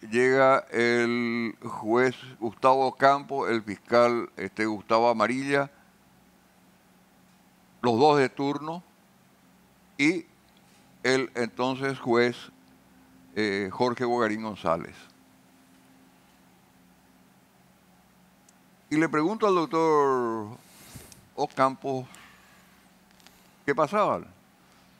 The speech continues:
Es que yo me inhibo porque el doctor Argaña, el parentesco, la... Le dije, "¿Te inhibís del muerto?", le... Y no, va, es mejor así, me.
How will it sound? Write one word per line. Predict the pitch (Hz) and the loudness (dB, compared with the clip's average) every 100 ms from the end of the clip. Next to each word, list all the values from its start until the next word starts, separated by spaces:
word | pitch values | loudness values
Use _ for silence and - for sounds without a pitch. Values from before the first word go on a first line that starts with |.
| _ _ _ _ _ _ _ _ _ _ _ _ _ _ _ - | _ _ _ _ _ _ _ _ _ _ _ _ _ _ _ -10
Es | 139 | -6
que | 131 | -4
yo | 143 | -2
me | 160 | -4
inhibo | 139 139 147 127 107 | -6 -4 -2 -2 -4
porque | 120 123 123 | -8 -6 -4
el | 123 | -2
doctor | 120 107 131 131 | -4 -4 0 0
Argaña, | 117 123 131 131 123 | 2 2 2 -2 -4
el | 123 | -2
parentesco, | 127 120 110 - 127 127 - | -2 -2 -4 -4 -4 -4 -6
la... | 117 113 123 - _ _ _ _ _ _ _ _ _ _ _ _ _ _ - | -4 -4 -8 -18 _ _ _ _ _ _ _ _ _ _ _ _ _ _ -14
Le | |
dije, | 120 131 - _ _ - | -12 -12 -18 _ _ -6
"¿Te | 110 | -6
inhibís | 104 135 | -2 -2
del | 147 110 | 0 -2
muerto?", | 156 180 90 | -4 -6 -10
le... | 80 - - - _ _ _ _ _ _ _ _ _ _ _ _ _ _ _ _ _ - _ _ - - _ - - - 135 | -14 -18 -20 -20 _ _ _ _ _ _ _ _ _ _ _ _ _ _ _ _ _ -20 _ _ -20 -20 _ -20 -10 -6 -4
Y | |
no, | 156 165 | -4 -4
va, | 143 147 | -2 -2
es | |
mejor | 147 135 120 | -4 -4 -4
así, | 92 85 | -4 -8
me. | - | -18